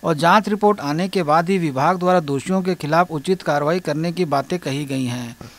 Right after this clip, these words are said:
गौरतलब है कि दुर्ग रेलवे स्टेशन में प्रतिदिन सैकड़ों गाड़ियां गुजरती हैं। ऐसे में अगर पटरी के रख रखाव में इसी तरह की लापरवाही की गई तो बड़ी जनहानि का सामना करना पड़ सकता है।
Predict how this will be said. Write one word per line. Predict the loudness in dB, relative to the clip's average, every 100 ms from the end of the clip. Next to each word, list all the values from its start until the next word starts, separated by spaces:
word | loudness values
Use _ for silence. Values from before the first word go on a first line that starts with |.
| -20 -20 _
गौरतलब | -2 6 6 6 4 2
है |
कि | 0
दुर्ग | 2 2 4
रेलवे | 2 0 0 -2
स्टेशन | -2 -4 -2 0
में | 0
प्रतिदिन | -2 -2 0 0 -2
सैकड़ों | -4 -4 0 0 2
गाड़ियां | 2 0 -2
गुजरती | -2 -2 -4 -4 -4
हैं। | -4 -6 -10 -20 -20 -20 -8
ऐसे | -2 0 2
में | 2
अगर | 2 0 0
पटरी | 0 -2 -2 0
के | 2
रख | 2 2
रखाव | 2 2 2
में | 2
इसी | 0 -2
तरह | 0 2 2
की | 2
लापरवाही | 2 0 0 -2 0 -2
की | -2 -2
गई | -2
तो | 0 -2
बड़ी | -2 -2
जनहानि | -2 -2 0 0
का | 4 4 2 -6 -20 -14
सामना | 2 4 6 4
करना | 4 2 2
पड़ | 2 0
सकता | 2 -4 -2 -2
है। | 0 -4